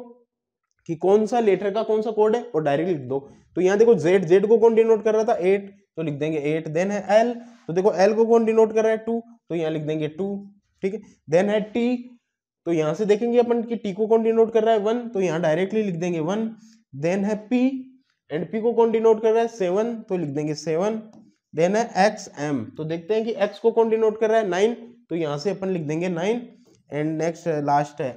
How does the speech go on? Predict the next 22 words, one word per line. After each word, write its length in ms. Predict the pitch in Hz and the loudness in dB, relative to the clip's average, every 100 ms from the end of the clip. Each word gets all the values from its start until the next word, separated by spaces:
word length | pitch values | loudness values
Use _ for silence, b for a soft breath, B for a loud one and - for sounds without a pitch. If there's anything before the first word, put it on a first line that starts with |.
| 151 | -6
एम, 200 | 214 247 240 B B - | -4 -4 -6 B B -12
तो 80 | 156 | -8
एम 160 | 175 202 | -6 -4
को 100 | 202 | -2
कौन 140 | 202 | -2
डिनोट 280 | 185 185 175 | -2 -4 -4
कर 100 | 165 | -2
रहा 80 | 151 | -4
है, 60 | |
फ़ाइव, 360 | - 170 214 214 | -4 -2 -4 -4
तो 60 | 160 | -12
यहाँ 160 | 135 117 | -10 -10
से 80 | 127 | -10
लिख 100 | 101 | -10
देंगे 220 | 120 160 | -10 -10
फ़ाइव। 260 | 175 95 80 _ _ _ _ _ _ - _ _ _ - | -12 -16 -16 _ _ _ _ _ _ -20 _ _ _ -10
तो 80 | 139 | -6
ईजी 260 | 160 180 | -2 0
था 140 | 226 254 254 - 160 | 2 2 0 -10 -4
भाई। 100 | 190 | -2
यहाँ 240 | 175 165 | -2 -4
से 140 | 190 | -2